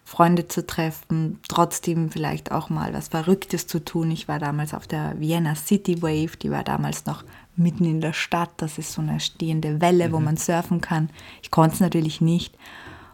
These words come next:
Speaker 1: Und ich hatte an diesem Tag wirklich monströse Kopfschmerzen und kein Mensch mit so einer Migräne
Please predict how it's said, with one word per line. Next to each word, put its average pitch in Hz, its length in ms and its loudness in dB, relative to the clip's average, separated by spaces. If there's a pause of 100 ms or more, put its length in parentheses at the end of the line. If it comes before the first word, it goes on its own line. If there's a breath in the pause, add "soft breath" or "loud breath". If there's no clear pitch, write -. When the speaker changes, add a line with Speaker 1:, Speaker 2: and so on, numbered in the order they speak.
(200 loud breath)
Speaker 1:
Und 160 160 4
ich 151 120 -2
hatte 156 140 0
an 160 120 4
diesem 151 280 2
Tag 147 240 -2
wirklich 151 380 -2
monströse 170 840 6
Kopfschmerzen 147 760 -2
und 147 200 -2
kein 175 760 0
Mensch 151 580 0
mit 151 180 -2
so 160 160 -2
einer 156 140 0
Migräne 151 640 0